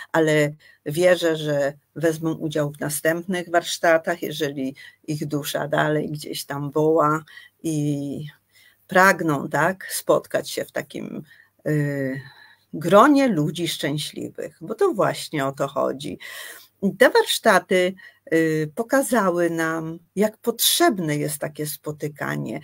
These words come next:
jak potrzebne jest takie bycie w takiej wspólnocie, y, dzielenie się,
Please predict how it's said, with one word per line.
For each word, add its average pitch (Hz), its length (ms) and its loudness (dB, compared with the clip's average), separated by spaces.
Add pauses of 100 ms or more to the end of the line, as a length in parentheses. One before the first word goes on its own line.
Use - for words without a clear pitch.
(260)
jak 180 440 -2
potrzebne 247 720 0
jest 233 180 -4
takie 220 340 0
bycie 214 560 2
w 269 100 -10
takiej 247 340 -6
wspólnocie, 233 1300 0 (600)
y, 151 280 -2
dzielenie 214 840 2
się, 143 400 -8